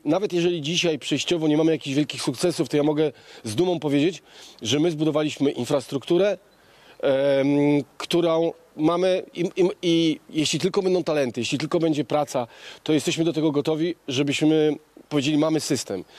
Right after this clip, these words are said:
I dzisiaj jest czas na to, żebyśmy, korzystając z tych wielkich sukcesów, zbudowali również system pewien państw-, państwowy wsparcia,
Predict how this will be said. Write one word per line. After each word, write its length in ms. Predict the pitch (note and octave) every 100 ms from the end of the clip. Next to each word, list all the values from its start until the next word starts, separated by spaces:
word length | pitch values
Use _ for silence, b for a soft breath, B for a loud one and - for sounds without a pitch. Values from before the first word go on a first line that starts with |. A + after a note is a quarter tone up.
| B B
I 80 | B2+
dzisiaj 280 | D#3 F#3 F3
jest 140 | -
czas 360 | - F3+ D#3 D3
na 140 | C#3+
to, 300 | - F#3+ G3 - B B
żebyśmy, 340 | C3 - D#3
korzystając 500 | D3 C3+ A#2+ F3+ F3+
z 20 |
tych 120 | -
wielkich 320 | C#3+ D3 - -
sukcesów, 600 | B2+ - A2+ F#3 F#3+ - B B B
zbudowali 480 | B2 D3+ D3+ E3+
również 340 | D3+ E3+ F3 D#3
system 420 | - F3+ - B2
pewien 280 | B2+ A2+ B2
państw-, 300 | C3+ C3+ -
państwowy 560 | - C#3+ - C#3+ C#3
wsparcia, 560 | E3+ - C#3+ C#3 F3 E3